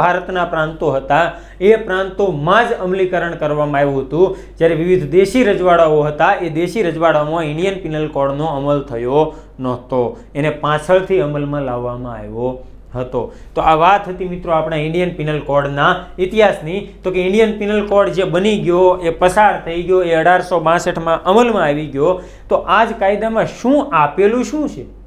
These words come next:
તો કે આ કાયદામાં મિત્રો આપણને મુખ્યત્વે ગુનો અને એ બનતા ગુનાની શિક્ષા વિશેની વાતો કરવામાં આવેલી છે. તો કે કોઈ વ્યક્તિ છે, કોઈ કાર્ય છે, એ ગુનાહિત કૃત્ય કરે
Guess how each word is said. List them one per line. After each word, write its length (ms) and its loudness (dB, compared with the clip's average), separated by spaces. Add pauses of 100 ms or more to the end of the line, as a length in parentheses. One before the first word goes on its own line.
(800)
તો 120 0
કે 60 -4 (140)
આ 160 4
કાયદામાં 420 -2
મિત્રો 220 -4
આપણને 440 0
મુખ્યત્વે 560 0 (140)
ગુનો 260 4 (400)
અને 100 -4 (160)
એ 240 2
બનતા 400 0
ગુનાની 400 0 (360)
શિક્ષા 440 0
વિશેની 440 -4
વાતો 340 0
કરવામાં 420 -2
આવેલી 400 0 (380)
છે. 180 6
તો 80 -4
કે 100 -4 (100)
કોઈ 200 8
વ્યક્તિ 320 -2
છે, 220 0
કોઈ 180 0
કાર્ય 380 2
છે, 120 2
એ 140 2
ગુનાહિત 400 0
કૃત્ય 400 0
કરે 180 6